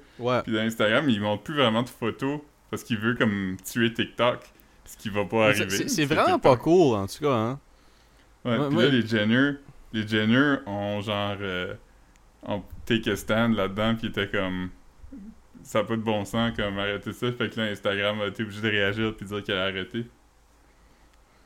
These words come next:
Speaker 1: Ce serait nuts, hein, si, si les, les, les Jenners, euh, le clan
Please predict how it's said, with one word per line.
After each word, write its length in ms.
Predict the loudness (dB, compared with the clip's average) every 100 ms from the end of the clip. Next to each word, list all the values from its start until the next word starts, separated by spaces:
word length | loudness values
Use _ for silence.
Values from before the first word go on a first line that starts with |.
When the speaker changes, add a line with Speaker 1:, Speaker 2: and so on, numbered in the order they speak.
| -8
Speaker 1:
Ce 100 | 2
serait 160 | 4
nuts, 100 | 6 4 4
hein, 200 | 4 4
si, 360 | 0 -4 -6 -6
si 160 | -6
les, 400 | 0 4 4 4
les, 420 | 4 2 4 2
les 560 | 0 0 0 2 0 -2 -2
Jenners, 640 | 0 2 2 0 0 -2
euh, 320 | 0 0 0 -4 -12 -20 -20 -20 _ _ -2
le 160 | -2
clan 380 | 0 -2 0 0